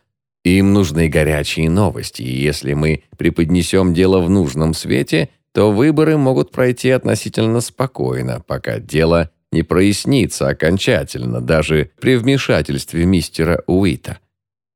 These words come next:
Я, безусловно, посмотрю, что можно будет сделать с газетами". "Ну, коли так, то можно считать, что мы обо всем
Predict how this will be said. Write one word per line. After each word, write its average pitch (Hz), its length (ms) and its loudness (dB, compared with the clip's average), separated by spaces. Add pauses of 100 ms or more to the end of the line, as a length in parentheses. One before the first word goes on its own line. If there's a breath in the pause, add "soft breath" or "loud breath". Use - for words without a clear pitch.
Я, 80 300 2
безусловно, 85 800 0
посмотрю, 107 680 0
что - 240 -6
можно 65 320 -2
будет 71 280 -2
сделать 80 360 0
с 73 60 -6
газетами". 95 720 -4 (680)
"Ну, 90 240 2
коли 104 280 2
так, 117 420 0 (480)
то 85 120 2
можно 98 380 4
считать, 95 440 0
что - 200 -2
мы 95 180 4
обо 90 200 2
всем 87 460 0